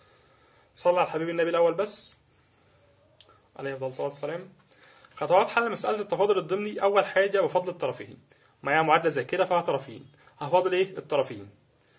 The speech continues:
تمام؟ مع ملحوظة أثناء التفاضل، لما أجي أفاضل لما يكون حاجة فيها واي، لما أول ملح-، في ملحوظتين،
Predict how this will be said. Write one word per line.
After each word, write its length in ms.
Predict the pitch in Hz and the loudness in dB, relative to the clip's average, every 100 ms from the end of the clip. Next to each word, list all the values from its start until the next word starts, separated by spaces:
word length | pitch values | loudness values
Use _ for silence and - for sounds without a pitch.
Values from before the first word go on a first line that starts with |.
| _ _ _ _ - | _ _ _ _ -4
تمام؟ 420 | 147 185 208 - 262 | 2 2 0 -8 0
مع 200 | 202 208 | 2 4
ملحوظة 640 | 285 - 180 135 107 - - | 2 0 -6 -6 -8 -10 -12
أثناء 240 | - 185 | -4 0
التفاضل، 480 | 175 156 143 117 110 - - | 0 0 -6 -8 -10 -14 -6
لما 260 | 131 156 | -2 2
أجي 120 | 226 240 | 2 2
أفاضل 460 | - 220 214 220 - _ _ _ _ - - - - | -2 -4 -4 -10 -12 _ _ _ _ -20 -20 -16 -4
لما 240 | 147 151 | -2 0
يكون 320 | 151 175 233 | -2 -2 -4
حاجة 380 | - 214 233 165 | -2 -2 2 2
فيها 220 | 156 214 | 4 4
واي، 400 | 208 214 220 226 - - _ _ _ _ _ _ _ _ _ - 135 | 4 2 2 0 -8 -20 _ _ _ _ _ _ _ _ _ -12 -6
لما 220 | 143 147 | -4 0
أول 300 | 165 185 196 | 2 4 4
ملح-، 220 | 170 156 | 2 -2
في 140 | - | -2
ملحوظتين، 640 | 202 180 147 - 127 113 | 2 2 -2 -6 -8 -8